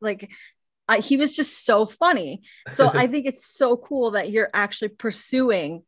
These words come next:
Speaker 1: some, like, you're teaching, but you're pursuing something. Personally, I think that's greater and even more influential than teaching because you're reaching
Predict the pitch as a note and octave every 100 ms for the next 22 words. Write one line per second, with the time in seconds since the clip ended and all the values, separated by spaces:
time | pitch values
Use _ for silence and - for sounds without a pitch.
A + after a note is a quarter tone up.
0 | _ _ - B3+ A3+ - A3+ A#3 A3+ D#4+
1 | D#4 A#3 A3 G3+ G3+ G#3 G#3+ A3+ A#3+ A3+
2 | B3 A3+ A3 G#3 - _ _ _ _ -
3 | _ C#4 A#3+ A#3 G#3 G#3 G#3+ F#3+ - F#3
4 | F#3+ G#3+ G#3+ G#3+ F#3+ E3+ A#2+ F#3 D3+ F3+
5 | F#3 F#3+ F#3+ F#3+ F3+ E3 D#3 - - _
6 | _ _ A#3 G#3+ G3+ G#3 G#3 A3 G3 F#3
7 | F#3 F#3+ - F#3+ E3+ G3 F#3+ F#3 G3+ G3
8 | G3 F#3 F3